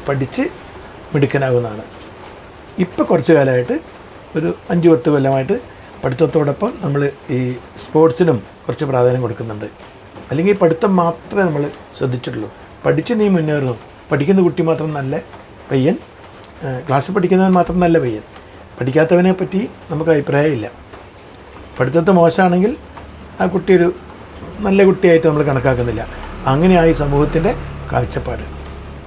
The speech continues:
അപ്പം നമ്മൾ ഇതൊക്കെ മറന്നു. പിന്നെ കുട്ടികളെ നമുക്ക് പറയാൻ പറ്റില്ല. നമ്മളുടെയും ആ ഒരു, ഏഹ്, നാട്ടിലേക്കുള്ള യാത്രയും ഒക്കെ നമ്മൾ മറന്നു, നമുക്ക് കുറഞ്ഞു. പിന്നെ വർഷങ്ങൾ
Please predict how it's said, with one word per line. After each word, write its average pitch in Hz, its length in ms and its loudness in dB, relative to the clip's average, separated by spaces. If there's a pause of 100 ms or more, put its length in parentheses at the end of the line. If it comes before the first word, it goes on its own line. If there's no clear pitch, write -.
(640)
അപ്പം - 220 -6
നമ്മൾ 165 140 0 (100)
ഇതൊക്കെ 151 300 -2
മറന്നു. 135 280 -2 (960)
പിന്നെ 143 260 -2
കുട്ടികളെ 156 360 2
നമുക്ക് 165 240 0
പറയാൻ 139 280 -2
പറ്റില്ല. 123 260 -6 (680)
നമ്മളുടെയും 165 500 0 (520)
ആ 170 40 4 (140)
ഒരു, 151 140 2 (800)
ഏഹ്, 123 200 -4 (120)
നാട്ടിലേക്കുള്ള 135 520 -2 (100)
യാത്രയും 131 460 -2 (160)
ഒക്കെ 123 200 -8
നമ്മൾ 127 160 -2 (120)
മറന്നു, 123 300 -4 (640)
നമുക്ക് 127 240 -6
കുറഞ്ഞു. 131 280 0 (580)
പിന്നെ 135 280 0
വർഷങ്ങൾ 135 380 -2